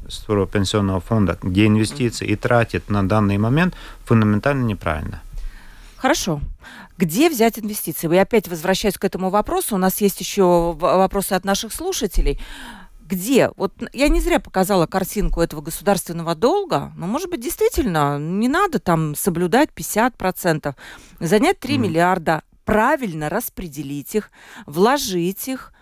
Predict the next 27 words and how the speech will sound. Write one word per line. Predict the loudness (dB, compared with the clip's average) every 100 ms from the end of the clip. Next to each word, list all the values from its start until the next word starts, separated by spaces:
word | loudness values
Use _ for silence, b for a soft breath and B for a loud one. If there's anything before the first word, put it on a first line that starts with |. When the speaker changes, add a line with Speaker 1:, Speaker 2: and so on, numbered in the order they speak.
| _
Speaker 2:
в | -2
какие-то, | -2 0 0 0 2 2 0 -4 _
не | -12 -10
знаю, | -4 -2 0 0
в | -2
какие-то, | -8 -6 -6 -4 -6 -6 -10 -12
м, | -14 -18 -20 -20 -20 -12 -10 -8 -12 -12
как-, | -12 -12 -4
важные | 2 2 2 -2 -4
вещи, | -2 -2 -2
не | -6 -2
знаю | 0 0
уж | 0
на | -6
что. | -8 -8 -10 -10 B B B B B B
Вам, | 0 4 4 4
наверное, | 2 2 2 2
лучше, | 2 -2 -6
видать. | -6 -4 -6 -10 -14
И | -10 -6 -4 -6 -8 _ _ _ -20 -20 -2
Speaker 1:
Ну, | 4 4 2 -2 -8
Speaker 2:
да, | -2 2 2
Speaker 1:
мы | 2
Speaker 2:
стимулировать | 0 2 4 4 2 -2 -2
таким | -4 -2 -2
образом | 0 -2 -2
экономику. | -2 -2 -2 -2 -6 -10